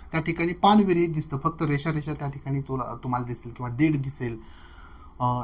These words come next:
याचा प्रादुर्भाव तुम्हाला, अ, जूनपासून ते नोव्हेंबरपर्यंत सर्वात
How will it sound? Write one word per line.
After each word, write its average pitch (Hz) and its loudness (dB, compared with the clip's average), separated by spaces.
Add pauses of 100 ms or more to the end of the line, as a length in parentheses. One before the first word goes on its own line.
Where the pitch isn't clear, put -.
याचा 202 6
प्रादुर्भाव 214 8
तुम्हाला, 208 4 (120)
अ, 139 2
जूनपासून 196 4
ते 226 -6
नोव्हेंबरपर्यंत 170 0
सर्वात 143 -2